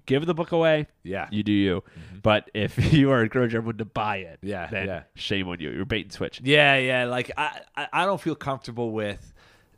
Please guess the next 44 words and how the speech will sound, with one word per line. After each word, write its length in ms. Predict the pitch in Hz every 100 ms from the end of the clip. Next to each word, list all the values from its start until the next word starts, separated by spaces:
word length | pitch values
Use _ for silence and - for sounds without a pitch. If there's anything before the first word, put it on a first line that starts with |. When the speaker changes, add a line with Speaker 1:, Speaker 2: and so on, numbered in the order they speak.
| _
Speaker 2:
you 100 | 123
know, 80 | 110
people 560 | - 127 123 113 107 - _ - _ _ _ _ - 101
using 680 | 113 123 117 117 110 101 104
the 100 | 95
church 520 | - 117 101 - -
to 100 | -
promote 440 | - 92 95 98
Speaker 1:
The 80 | -
Speaker 2:
their 80 | 87
Speaker 1:
platform. 460 | 104 95 90 101 104
Speaker 2:
business. 320 | 69 - -
Speaker 1:
Yeah. 220 | 95 90 95 - -
Speaker 2:
You 100 | 98
know, 220 | 90 85
or 140 | 87 98
to 100 | 95
promote 400 | 92 95 101 98
something 340 | - 92 98
that 200 | 95 90
is 140 | 85 90
not, 420 | 90 85 87 - _ _ _
that 100 | -
is 120 | 90 85
not 220 | 85 80
the 60 | -
Bible. 480 | 73 71 62 55 - _ _ _
Um, 220 | 92 82 85
I've 200 | 131 117
had 300 | 123 117 98
some 160 | 117
people 320 | - 113 98
say 220 | 95 104 98
to 60 |
me, 120 | 95
"Hey, 260 | 95 156 185
could 180 | - 165
I 120 | 285
set 180 | - 403
up 100 | 415
a 40 | 359
table 480 | - 156 165 190
to, 160 | 196 160
like, 420 | 135 117 107 -